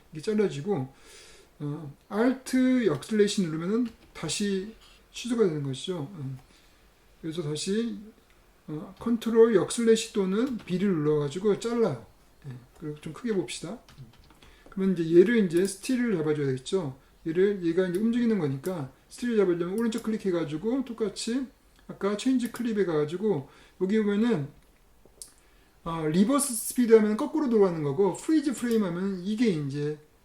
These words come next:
어, 그 딱 스틸을 잡는 거예요. 예, 스틸 잡았죠? 예, 그래서 이제 잡았으면은, 예, 스틸 잡혔죠, 그죠? 예, 딱 잡혔어요. 예.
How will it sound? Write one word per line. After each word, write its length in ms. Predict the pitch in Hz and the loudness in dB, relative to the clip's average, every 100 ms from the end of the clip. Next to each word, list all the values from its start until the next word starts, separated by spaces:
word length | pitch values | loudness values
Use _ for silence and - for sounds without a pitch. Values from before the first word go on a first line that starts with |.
| _ _ | _ _
어, 400 | 139 135 143 139 151 _ _ _ - - - - | -12 -10 -10 -12 -18 _ _ _ -20 -20 -20 -20
그 240 | 151 139 143 _ _ | -16 -16 -16 _ _
딱 180 | 156 131 _ _ _ - | -14 -14 _ _ _ -20
스틸을 380 | - - 226 196 | -20 -8 -4 -2
잡는 240 | 143 135 | -2 -4
거예요. 180 | 127 120 120 - - _ | -6 -10 -16 -20 -20 _
예, 60 | 127 | -18
스틸 200 | - 180 | -10 -10
잡았죠? 480 | 139 135 131 - 254 - 160 | -8 -12 -12 -12 -12 -14 -18
예, 80 | 127 135 | -18 -18
그래서 200 | 147 151 | -14 -12
이제 160 | 151 - - _ - | -12 -16 -20 _ -18
잡았으면은, 580 | 147 151 - 160 196 277 - - _ - - - - - - - - - - | -10 -10 -8 -8 -8 -8 -14 -20 _ -20 -20 -20 -20 -20 -20 -20 -20 -20 -14
예, 60 | 131 | -12
스틸 240 | - 208 | -6 -4
잡혔죠, 360 | 143 131 170 165 | -4 -6 -8 -8
그죠? 220 | 160 254 - - - - - - - - 131 | -6 -6 -8 -16 -20 -20 -20 -20 -20 -14 -10
예, 140 | 147 | -10
딱 120 | 180 | -10
잡혔어요. 500 | - 135 151 - 139 | -12 -12 -12 -12 -12
예. 1300 | 151 - - - - - - - - - - - - | -12 -16 -18 -18 -20 -20 -20 -20 -20 -20 -20 -20 -18